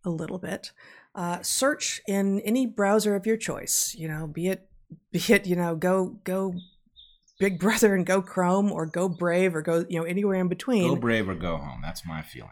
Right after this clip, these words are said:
Speaker 1: <laughs> Go Brave or go Chrome. Um,
Speaker 2: No.
Speaker 1: <laughs>
Speaker 2: Terrible.
Speaker 1: I know, but the fraud, but anyway. So, um, so search on, in any browser on,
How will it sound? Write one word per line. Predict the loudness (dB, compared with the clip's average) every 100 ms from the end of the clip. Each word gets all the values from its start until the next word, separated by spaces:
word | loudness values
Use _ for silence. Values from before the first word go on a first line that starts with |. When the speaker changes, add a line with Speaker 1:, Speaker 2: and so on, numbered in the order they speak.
| -14
Speaker 1:
<laughs> | -14 -10
Go | -10 -4
Brave | -4 -2
or | -6
go | -6 -10
Chrome. | -6 -6 -4 -8 -14 -16 -16 -2
Um, | 4 6 8
Speaker 2:
No. | 8 8 8 8
Speaker 1:
<laughs> | 6 4 -4 -8 -8 -8 -10 -16 -14 -16 _ _ _ -20 -20 -14
Speaker 2:
Terrible. | -8 -8 -8 -6
Speaker 1:
I | -2 2
know, | 2 0
but | -4 -12
the | -14 -14 -14
fraud, | -12 -8
but |
anyway. | -8 -10 -10 -12 -6
So, | 4 4 6
um, | 6 6 4 -2 -16 -2
so | 2 4
search | 6 6 6
on, | 2 2
in | 2
any | 4 4
browser | 4 0 -6 -10 -14 _
on, | 0 2 0 -2